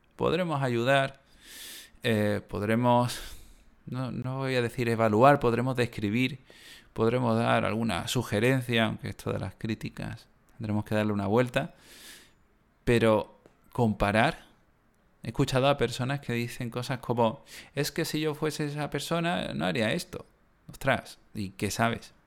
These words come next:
Evidentemente no, porque esa persona ya lo está haciendo, entonces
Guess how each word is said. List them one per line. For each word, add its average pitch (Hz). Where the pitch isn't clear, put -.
Evidentemente 110
no, 131
porque -
esa 110
persona 117
ya 123
lo 127
está 110
haciendo, 123
entonces 113